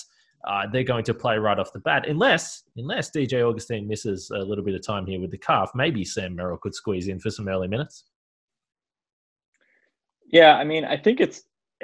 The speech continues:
Speaker 2: it's interesting to look at D J Wilson, um, a-, as maybe a benchmark, 'cause it's kinda hard with, with players who are not gonna just be in the every night rotation.
Speaker 1: Mm-hmm.
Speaker 2: It's kinda hard to look at it from, like, a minutes per game thing because, you know,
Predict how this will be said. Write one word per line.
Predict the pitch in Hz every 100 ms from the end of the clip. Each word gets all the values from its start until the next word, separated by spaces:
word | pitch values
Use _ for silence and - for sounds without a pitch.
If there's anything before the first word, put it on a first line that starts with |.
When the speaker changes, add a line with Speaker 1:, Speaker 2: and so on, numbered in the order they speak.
| 127 _ - -
Speaker 2:
it's | 208 151 208
interesting | 262 247
to | 156
look | 135
at | 120
D | 113 127
J | 120
Wilson, | 104 104 110 - 92 87 - -
um, | 110 101 98 95 98 _ -
a-, | 101 98
as | 110 104 107
maybe | 107 104
a |
benchmark, | 87 95 92 92 95
'cause | 135
it's | 139 -
kinda | 180 147
hard | 123 110
with, | 98 -
with | 104 -
players | - 135 135 127
who | - 107 101 95 _ _ _ _ -
are | 110
not | 107 113 -
gonna | 107 101
just | 101 90
be | 107 107
in | 101
the |
every | 95 95
night | 95 92
rotation. | 92 87 95 98
Speaker 1:
Mm-hmm. | 104
Speaker 2:
It's | 90
kinda | 127 113
hard | 110 104
to | 90
look | 90 104
at | 92
it | 90
from, | 92
like, | 87
a | 92
minutes | 90 92 -
per | -
game | 87 87 92
thing | - 98
because, | 95 87 95 - _ _ _ _ - - -
you | 285
know, | 113 95 95 113